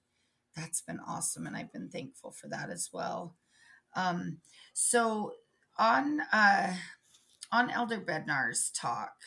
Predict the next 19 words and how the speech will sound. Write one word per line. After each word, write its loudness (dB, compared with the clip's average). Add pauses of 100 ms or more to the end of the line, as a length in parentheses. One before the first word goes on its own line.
(160)
I'm -2
gonna -2
just -2
go -6
through -6 (840)
a -10
little -4
section -2
here. -4
So -2
we, -4 (440)
we -4
both 2
talked 0
about, 4
uh, 4
when -6
we -6
were -8